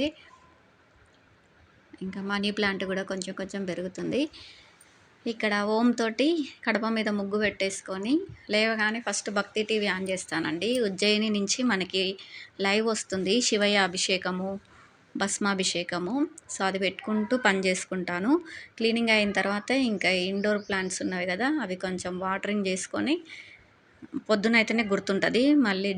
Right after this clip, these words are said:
డే కొంచెం టైమ్ దాటిందంటే గుర్తుండదు. So day by day వాటరింగ్ చేసుకొని ప్లాంట్స్‌కి ఇంకా పూజ అయితే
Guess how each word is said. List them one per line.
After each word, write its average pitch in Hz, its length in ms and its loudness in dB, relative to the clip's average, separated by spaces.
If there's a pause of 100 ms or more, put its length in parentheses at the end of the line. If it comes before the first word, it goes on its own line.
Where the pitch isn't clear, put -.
డే 196 80 4 (220)
కొంచెం 196 320 0 (120)
టైమ్ 196 260 2
దాటిందంటే 190 480 0 (120)
గుర్తుండదు. 190 520 -2 (560)
So 208 240 2
day 202 160 4
by 208 100 6 (100)
day 269 120 4 (160)
వాటరింగ్ 208 460 -2
చేసుకొని 202 500 -2 (240)
ప్లాంట్స్‌కి 196 540 -2 (1400)
ఇంకా 196 200 -4 (220)
పూజ 214 180 -2 (140)
అయితే 208 200 0